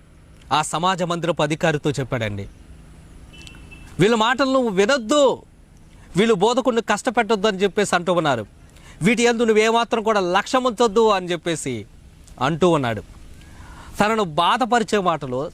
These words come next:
తనని గాయపరిచే మాటలు, తన హృదయానికి సమాధానం లేకుండా చేసే మాటలు, తనకు మనశ్శాంతి లేకుండా చేసే మాటలు తనకు వినబడుతున్నప్పుడు యేసుక్రీస్తు ప్రభు అన్నాడు,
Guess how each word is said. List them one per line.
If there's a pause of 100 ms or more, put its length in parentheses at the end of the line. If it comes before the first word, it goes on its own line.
తనని
గాయపరిచే
మాటలు,
తన
హృదయానికి
సమాధానం
లేకుండా
చేసే
మాటలు, (360)
తనకు
మనశ్శాంతి
లేకుండా
చేసే
మాటలు (420)
తనకు
వినబడుతున్నప్పుడు (240)
యేసుక్రీస్తు
ప్రభు
అన్నాడు,